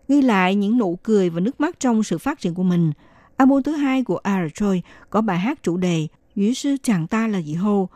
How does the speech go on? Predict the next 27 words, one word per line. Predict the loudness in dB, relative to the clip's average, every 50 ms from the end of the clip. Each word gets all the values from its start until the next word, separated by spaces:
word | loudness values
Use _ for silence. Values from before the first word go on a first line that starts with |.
| -16 -14 _
có | -2 2
một | 2 2 2 2
phần | 0 0 0 0 0
hoài | 0 0 -2
cổ | -2 -2 -2 0 0 0 0 0 0 0
nhớ | 0 0 0
lại | 0 0 0 0 -2
những | -2 -2 -2 -2 -2
giấc | -4 -4 0 2
mơ | 4 4 4 2 0
tuổi | 0 -2 -2 -2
thơ | -2 -2 -2 0
của | 0 2
mình. | 2 2 4 2 2 0 -4 _ _ _ _ _ _ _
Ngoài | -4 -2 0 0
ra | 0 0 0 0 -2
còn | -2 -2 -2 -2
có | -2 -2 -2 -2 -2
bài | -2 -2 0
hát | -2 -2 -4 -4
lãng | -4 -2 0 0 0
mạn | 0 -2 -4 -4
khác | -4 -2 -2 -2 -2 -2 -2
là | -2 -2 0 -2 -2 -4 -6 -8 -6
Liều | -4 -4 -4 -4 -6
Su | -6 -8 -8 -8 -6
Sa. | -4 -4 -2 -2 -2 -2